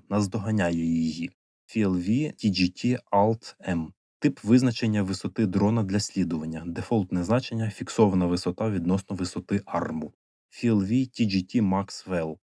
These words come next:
Агресивність зміни положення дрона відносно цілі у разі зміни вектора руху цілі.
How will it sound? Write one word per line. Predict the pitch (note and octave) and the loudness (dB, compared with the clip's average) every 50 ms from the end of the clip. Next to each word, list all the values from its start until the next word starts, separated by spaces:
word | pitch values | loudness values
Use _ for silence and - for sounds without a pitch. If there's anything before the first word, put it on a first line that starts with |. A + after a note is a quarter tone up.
| _ _ _ | _ _ _
Агресивність | - G#2+ G2+ G#2 G#2 A2 - - C3 C3 B2 A#2+ A2 G#2 G2 | -6 -4 -2 -2 -2 -2 -2 0 2 2 4 4 4 2 2
зміни | F#2+ G2+ G#2+ A#2 A#2+ A2+ G2+ | 2 2 4 4 4 2 0
положення | - - G#2 G#2 G#2+ G#2 - G2+ F#2+ F#2 | -2 -2 -2 -2 -2 -2 -2 -4 -2 -4
дрона | F2+ F#2+ G#2 G#2 A2 A2 G2+ G2 F2+ | -2 0 0 2 2 2 2 0 0
відносно | F#2 F#2 G2+ G#2 G2 - - G2 F#2 | -2 0 0 0 -2 0 -4 -8 -8
цілі | - - - G2 G#2 A#2 C#3 C#3 | -6 -2 0 2 2 2 2 0
у | - G#2+ G2+ | 0 -2 0
разі | A2 A2+ A2+ G#2+ G#2 | 0 0 0 -2 -4
зміни | F#2 F#2+ G2+ A2 G#2+ G#2+ G2+ | -4 -2 0 0 2 2 0
вектора | F2+ G2 G#2 - - - G#2+ G#2+ G2 F2 | 0 0 -2 -4 -4 -8 -6 -4 -2 0
руху | F#2+ G2+ - - G#2 | 0 -2 -2 -4 -8
цілі. | F#2+ - - F#2+ F2 D#2+ D#2 D#2 | -8 -6 -4 -2 -2 -2 -4 -8